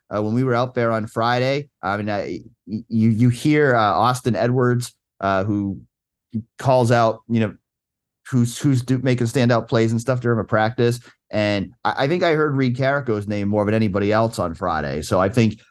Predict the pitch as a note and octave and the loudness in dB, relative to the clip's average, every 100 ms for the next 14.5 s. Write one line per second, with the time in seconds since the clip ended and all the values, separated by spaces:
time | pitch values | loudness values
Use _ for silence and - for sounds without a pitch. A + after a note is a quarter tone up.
0 | _ _ A#2 A#2+ C3 A#2+ A2+ A2 G#2+ A#2 | _ _ 2 2 2 4 4 2 0 2
1 | A2 A2 A2 G#2 G2 A#2+ A2+ A#2+ B2 C3 | 2 0 -2 -2 -2 0 2 2 2 2
2 | B2 B2 _ _ G#2 B2+ G2+ C#3+ A#2 G#2 | 2 -2 _ _ -2 -2 -2 -2 -2 -2
3 | A#2+ B2 C3 B2+ B2+ A2+ C3 B2 A#2 A#2 | -2 0 0 0 0 0 -2 0 0 0
4 | A2+ A#2 G#2+ G#2+ A2+ A2+ A2 G#2+ G2+ F2 | -2 -4 -4 -6 -4 -2 0 0 -2 -4
5 | F#2+ G#2+ A#2 B2 - _ _ _ _ _ | -2 0 0 -2 -8 _ _ _ _ _
6 | G#2+ G#2+ F2+ F2 G#2 F2+ A2 G2+ E2 G#2 | -6 -4 -4 -4 -4 -2 -2 -2 -2 0
7 | G2+ F#2+ G2 F#2+ G#2 G2+ G2 - _ A#2+ | 0 -2 -4 -2 -2 -2 -4 -14 _ 2
8 | A2+ G#2+ A2 A2 G#2 A#2 G#2+ G2+ G#2+ G2+ | 2 0 -2 0 0 2 0 2 0 0
9 | G2 F#2 G#2 F#2+ G#2+ G#2 G2+ E2+ F#2+ F2 | -2 0 0 0 0 0 -2 -2 -4 -4
10 | F#2+ F2+ - G2+ G2+ G2 F#2 _ _ - | -6 -4 0 2 4 0 -2 _ _ -4
11 | G#2+ G#2 A2 A#2+ A#2 F#2+ - G#2 G2 F2 | -2 2 2 2 0 -2 -2 0 0 -4
12 | _ _ A#2 F2+ B2+ C3 C3 C#3+ G3 F#3+ | _ _ 0 0 0 -2 -4 -2 -2 -2
13 | F3+ C3+ E3+ F3+ D#3+ C3 C3+ B2+ C#3 C3 | -4 -4 -4 -2 0 2 0 0 0 0
14 | C3 B2+ G#2 G2+ | 0 0 2 0